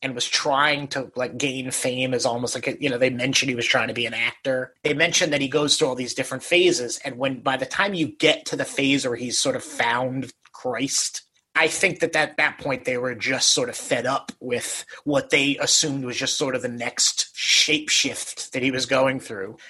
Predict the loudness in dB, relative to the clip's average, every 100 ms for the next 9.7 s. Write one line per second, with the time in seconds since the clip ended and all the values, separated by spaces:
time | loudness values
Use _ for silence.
0 | 0 2 4 2 4 4 6 4 0 -4
1 | -2 2 2 0 -2 0 -2 -2 -6 -6
2 | -6 -10 -14 _ _ _ _ -8 -6 -4
3 | -4 -4 -2 0 0 -2 -6 -10 -10 -8
4 | -6 -4 -4 -4 -2 -2 -2 -4 -4 -4
5 | -6 -10 _ -8 -6 2 6 6 6 0
6 | -10 -18 _ 0 2 -2 0 0 2 2
7 | 0 -2 -4 -2 -6 -6 -4 -2 0 0
8 | 2 4 6 4 2 -2 0 0 0 -2
9 | -4 -4 0 2 0 -2 -8